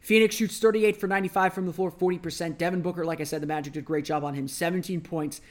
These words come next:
six for nineteen shooting, two for eight from deep, eight rebounds, six assists. Fantastic defensive effort against Devin Booker.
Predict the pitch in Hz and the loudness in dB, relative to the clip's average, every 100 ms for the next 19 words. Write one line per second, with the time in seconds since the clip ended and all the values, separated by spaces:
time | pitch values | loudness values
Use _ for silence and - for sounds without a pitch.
0 | - - - 196 190 180 170 170 143 156 | -20 -8 -4 -4 -2 -2 -4 -6 -8 -8
1 | 151 147 180 170 170 - 160 151 147 143 | -8 -6 -6 -4 -4 -2 -4 -4 -6 -6
2 | - 156 165 170 156 147 139 156 - 139 | -4 -4 -2 -2 -2 -2 -2 -6 -8 -6
3 | 147 135 - - - - - 156 - - | -6 -6 -10 -20 -18 -8 -2 -2 -2 0
4 | 175 - 170 165 147 156 147 143 147 143 | 0 0 -4 -6 -4 -4 -4 -4 -4 -4
5 | 143 - 139 151 143 - 143 135 135 139 | -4 -4 -4 -4 -4 -4 -2 -2 -4 -4
6 | 143 135 | -6 -8